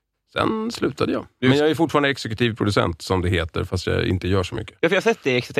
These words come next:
Speaker 2: eftertexterna
Speaker 1: <laughs> Ja,
Speaker 2: mest.
Speaker 1: ja. Precis. Ja, men det var ju, det är mer, eh, alltså, det är någon sorts hederstitel.
Speaker 2: Aha.
Speaker 1: Det betyder ju inte så jävla mycket.
Speaker 2: Nej.
Speaker 1: Eh, men, men jag har ju, jag var ju med och, eh,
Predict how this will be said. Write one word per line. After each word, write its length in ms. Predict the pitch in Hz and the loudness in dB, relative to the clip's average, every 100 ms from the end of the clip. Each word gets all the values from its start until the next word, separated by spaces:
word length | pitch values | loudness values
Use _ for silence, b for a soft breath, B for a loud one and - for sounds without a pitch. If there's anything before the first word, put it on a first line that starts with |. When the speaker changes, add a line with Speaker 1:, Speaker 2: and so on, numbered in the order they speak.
| - | -2
Speaker 2:
eftertexterna 540 | 127 - 139 - - | -2 -2 0 2 2
Speaker 1:
<laughs> 40 | 147 | 2
Ja, 60 | |
Speaker 2:
mest. 160 | 92 135 | -2 0
Speaker 1:
ja. 220 | 127 151 - b b b b b _ | 2 2 -2 b b b b b _
Precis. 460 | 156 165 104 - - - | 0 2 0 -2 -8 -2
Ja, 100 | 127 | 0
men 160 | 147 143 | 2 4
det 120 | 156 | 4
var 180 | 156 165 | 6 4
ju, 220 | 160 160 | 4 2
det 200 | 127 143 | 2 4
är 40 | |
mer, 440 | 156 139 127 120 120 | 4 4 4 4 4
eh, 260 | 117 113 98 b b b b b b - | 4 4 0 b b b b b b -6
alltså, 180 | 110 110 | 0 2
det 120 | 120 | 4
är 40 | |
någon 120 | 110 92 | 4 2
sorts 200 | 98 - | -2 0
hederstitel. 800 | 104 90 87 - 98 - 87 87 - - | 2 0 -2 -4 -6 -6 -8 -8 -12 -12
Speaker 2:
Aha. 260 | - 107 | -2 2
Speaker 1:
Det 60 | 113 | 2
betyder 320 | 269 120 113 | 2 2 2
ju 60 | 104 | 0
inte 120 | 98 | 0
så 80 | 92 | -2
jävla 140 | 90 | 0
mycket. 380 | 92 95 90 92 107 | -2 -2 -2 -2 0
Speaker 2:
Nej. 460 | 120 180 _ 98 | 0 -2 _ 2
Speaker 1:
Eh, 440 | 98 95 92 92 92 | 4 4 4 2 2
men, 320 | 107 113 107 107 | 2 4 4 4
men 160 | 113 | 4
jag 220 | 113 113 | 4 4
har 340 | 101 - 123 120 | 2 2 2 4
ju, 320 | 110 107 101 101 | 4 4 2 2
jag 100 | 110 | 4
var 140 | 113 | 4
ju 100 | 117 | 4
med 340 | 117 123 117 | 4 4 4
och, 480 | 104 98 - _ - | 2 0 -4 _ 0
eh, 260 | 98 92 | 2 2